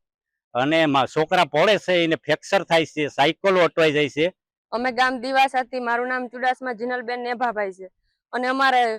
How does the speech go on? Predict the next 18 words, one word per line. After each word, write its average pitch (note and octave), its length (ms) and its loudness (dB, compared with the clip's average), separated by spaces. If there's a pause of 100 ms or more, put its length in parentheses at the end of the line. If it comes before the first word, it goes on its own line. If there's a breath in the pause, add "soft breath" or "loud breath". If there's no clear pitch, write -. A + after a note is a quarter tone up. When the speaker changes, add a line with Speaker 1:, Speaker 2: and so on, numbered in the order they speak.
(380)
Speaker 2:
વાડી A#3+ 380 0
વિસ્તારવાળાઓને C4+ 720 2
ત્રણ C4+ 240 -2
કિલોમીટર C4+ 520 -2
સુધી C4+ 280 -4
કીચડ B3+ 380 -4
થઈ A#3+ 160 0
ગઈ G#3 180 -2
છે. F#3+ 100 -12 (420)
ઈનું C#4 280 -2
કારણ C#4 300 4
છે C#4 160 0
ખટારાવાળા B3 680 2 (280)
હાકે C4 280 0
છે, A#3 140 0
ઈ A#3 100 -8
ખાણીમાં C4 380 0
હાલે A#3+ 160 2